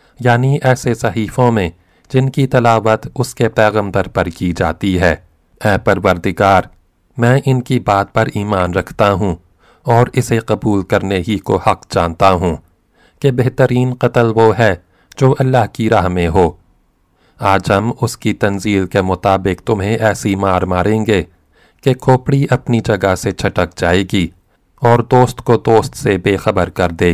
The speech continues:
گی۔" حضرت انس رضی اللہ عنہ کی روایت میں یہ بھی مذکور ہے کہ اس پر حضرت عمر بن خطاب رضی اللہ عنہ نے کہا، "اے ابن رواحہ،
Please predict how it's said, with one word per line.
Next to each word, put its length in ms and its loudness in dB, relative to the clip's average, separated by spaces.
گی۔" 160 -2
حضرت 380 0
انس 240 0
رضی 260 0
اللہ 200 2
عنہ 320 2
کی 180 -4
روایت 520 0
میں 120 0
یہ 280 -2
بھی 120 -2
مذکور 580 -2
ہے 140 4
کہ 200 2
اس 200 -2
پر 100 2
حضرت 420 0
عمر 200 2
بن 140 -2
خطاب 560 0
رضی 220 -2
اللہ 220 0
عنہ 360 0
نے 140 -2
کہا، 360 2
"اے 280 4
ابن 220 -2
رواحہ، 580 2